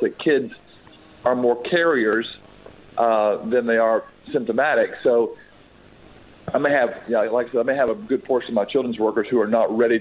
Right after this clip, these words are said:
to, to, to come back fully, uh, and, and to do that just yet, especially if some of my children's workers are older people. Um, so it, uh, it, it, it might take a few weeks to get all the, uh, you know, everything back in motion, uh, before we can actually be,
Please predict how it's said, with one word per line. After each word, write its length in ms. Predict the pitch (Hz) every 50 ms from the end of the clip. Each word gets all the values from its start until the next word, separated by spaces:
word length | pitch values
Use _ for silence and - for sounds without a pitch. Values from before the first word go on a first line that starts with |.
| - -
to, 220 | - 107 107 104 - - - _ - - - - - -
to, 180 | - 117 107 104
to 140 | - 113
come 240 | - - 123 113 110
back 320 | 104 113 110 - - - -
fully, 300 | 110 104 101 101 101 98 - - - - - - - - -
uh, 200 | 104 104 98 92 -
and, 260 | 101 101 101 104 101
and 160 | - - 107 104
to 60 | 113
do 200 | 101 127 135 131
that 220 | - 98 - 95
just 180 | 98 101 - -
yet, 140 | - - 156
especially 320 | - - 262 196 - 160 135
if 40 | 120 123 113 -
some 100 | 151 131
of 40 |
my 120 | 123 117 110
children's 340 | - 139 123 117 120 110 107
workers 380 | 117 117 110 - 113 110 -
are 280 | - - 104 104 104 98 -
older 280 | 135 175 196 185 143 117
people. 420 | - - 113 92 - 85 - - - _ - - - - - - - - - - - -
Um, 420 | - 107 107 104 104 101 101 92 - - - - - - - - - -
so 240 | 143 123 117 113 117 - -
it, 240 | 120 131 123 127 -
uh, 220 | 127 117 107 85 - - - - - - - - - -
it, 180 | - 120 - -
it, 320 | - 131 - - 151 147 151
it 80 | 156
might 240 | 156 170 185 165 -
take 160 | - 196 180
a 60 | 160 143
few 220 | - - 175 160
weeks 380 | 139 143 165 160 139 - - -
to 60 | 135
get 120 | 113 123 - -
all 220 | - 131 135 131 123 127 117 110 - - -
the, 40 | 92
uh, 40 | - - -
you 60 | 135
know, 80 | 131
everything 380 | 123 131 131 123 131 120 113 110
back 260 | 127 127 123 123 - 120
in 120 | 110 110
motion, 480 | 113 113 123 127 - - 113 95 95 - - - - - - - - -
uh, 100 | 110 107
before 260 | 107 110 110 - 120
we 100 | 113 110
can 100 | 110 107
actually 300 | 107 104 101 - 113 107
be, 360 | 98 95 123 113 107 104 101